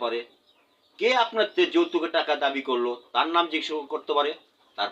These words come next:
পরিচয় জিজ্ঞাসা করতে পারে, কত টাকা যৌতুক দাবি করছে, কোন তারিখে যৌতুক দাবি করছে, কয়টার সময় যৌতুক দাবি করছে, কোথায় যৌতুক দাবি করছে। এই সকল প্রশ্নের উত্তরগুলি আপনাকে জিজ্ঞাসা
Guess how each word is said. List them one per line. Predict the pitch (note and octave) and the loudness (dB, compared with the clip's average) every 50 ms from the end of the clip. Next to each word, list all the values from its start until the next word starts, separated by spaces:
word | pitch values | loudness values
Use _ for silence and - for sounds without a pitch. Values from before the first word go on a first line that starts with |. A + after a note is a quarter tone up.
| - B2 | -4 -2
পরিচয় | C3+ D#3+ D#3+ D#3+ F#3 F3+ D#3+ D#3 | -2 0 0 0 0 0 0 0
জিজ্ঞাসা | E3 E3 E3+ D#3 - E3+ D#3+ E3 | 0 0 0 0 0 -2 -2 -2
করতে | D#3+ - - E3+ | -2 -2 0 0
পারে, | D#3 D3+ E3 F3 - - _ _ _ _ _ _ _ - | 0 0 0 -2 -6 -16 _ _ _ _ _ _ _ -2
কত | D#3 E3+ E3+ G3+ F#3+ | 0 0 2 2 0
টাকা | F#3 F3 F#3 F3+ E3+ | 2 2 2 2 2
যৌতুক | F3 F3 F3+ F3 D#3+ E3+ | 2 2 2 0 0 0
দাবি | E3+ D#3+ D#3+ D#3 F3 | -2 -2 0 -2 -2
করছে, | E3+ - - - E3 E3+ E3+ - _ _ _ _ _ _ _ _ _ _ - | -2 -2 -2 -4 -6 -6 -6 -12 _ _ _ _ _ _ _ _ _ _ -4
কোন | - A3+ B3 A3+ - A3 | -2 -2 -2 0 2 2
তারিখে | G#3 G3+ - - G#3 - - | 4 4 4 2 2 2 4
যৌতুক | F#3+ F#3+ F3 - F#3+ F3+ - | 6 6 6 4 2 2 2
দাবি | F3+ E3+ E3+ F3+ E3 | 2 2 2 2 2
করছে, | E3+ D#3+ - - E3 F3 E3+ - _ _ _ _ _ _ _ _ _ _ _ _ - | 0 0 0 -2 -4 -4 -6 -10 _ _ _ _ _ _ _ _ _ _ _ _ -2
কয়টার | E3 F3+ F#3+ F#3 A3 A#3+ A3+ A#3 - | 0 0 2 2 2 2 2 4 4
সময় | A#3 A3 G#3+ A3 G#3 - | 4 6 6 6 6 6
যৌতুক | F#3 F#3 F#3+ G3 F3 | 4 4 4 2 2
দাবি | F#3 F3 F3 E3+ E3+ | 2 4 4 2 2
করছে, | E3 D#3 - - E3 F3+ F#3 - _ _ _ _ _ _ _ _ _ _ _ _ - | 0 0 0 -4 -4 -4 -6 -10 _ _ _ _ _ _ _ _ _ _ _ _ -2
কোথায় | G#3 A3 A3 F3+ E3 D3 C#3 | -2 0 0 0 -2 0 0
যৌতুক | D#3 C#3 D3+ C#3+ C3+ | -2 -2 0 0 0
দাবি | C#3+ C3+ B2 A#2 A#2 | 0 0 -2 -4 -6
করছে। | G#2 - - - - - _ _ _ _ _ _ _ _ _ _ _ _ _ _ _ _ _ _ _ _ _ _ _ _ _ _ - | -6 -6 -8 -18 -20 -20 _ _ _ _ _ _ _ _ _ _ _ _ _ _ _ _ _ _ _ _ _ _ _ _ _ _ -2
এই | G3+ A#3 C4 C#4+ C4+ - - | 0 2 2 2 2 2 2
সকল | G3 F#3 F3+ G3+ G3 G3 - | 2 4 4 2 2 2 0
প্রশ্নের | - D#3 - - - F#3 G#3+ G3+ D#3+ | 0 0 0 0 -2 -4 -4 -2 -2
উত্তরগুলি | D#3 - - D#3 C#3 A#2 C3 C#3 - - B2 B2 | -4 -4 -4 -4 -2 -2 -4 -4 -2 -2 -2 -2
আপনাকে | B2 - A#2+ G#2+ A#2 A2 A2+ | -2 -6 -10 -8 -10 -10 -8
জিজ্ঞাসা | A#2 A2+ A#2 A2+ - | -6 -6 -6 -6 -6